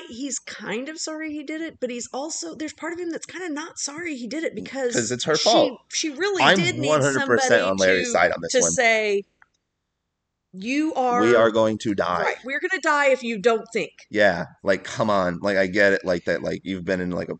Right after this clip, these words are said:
Speaker 2: like, it's been awful, but, like, it's worse now.
Speaker 1: Right.
Speaker 2: And, like
Speaker 1: And, you know, if you don't start using your brain,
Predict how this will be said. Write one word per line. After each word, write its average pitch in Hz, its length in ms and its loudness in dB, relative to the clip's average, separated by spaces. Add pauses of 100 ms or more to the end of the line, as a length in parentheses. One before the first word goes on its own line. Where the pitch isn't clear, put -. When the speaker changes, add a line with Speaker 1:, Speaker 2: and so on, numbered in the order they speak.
Speaker 2:
like, - 200 -8 (100)
it's 87 120 -12
been 95 140 -2
awful, 82 380 -4
but, - 180 -6
like, 85 220 -4
it's - 180 -10
worse 90 340 -2
now. 78 140 -12 (320)
Speaker 1:
Right. 190 240 -4
Speaker 2:
And, - 240 -6
like 135 80 -4
Speaker 1:
And, 202 320 -4 (200)
you 220 140 -8
know, 220 120 -4
if 196 140 -6
you 233 100 -8
don't 247 260 -2
start 226 340 -4 (520)
using 220 600 -6 (360)
your 185 220 -4
brain, 165 560 -4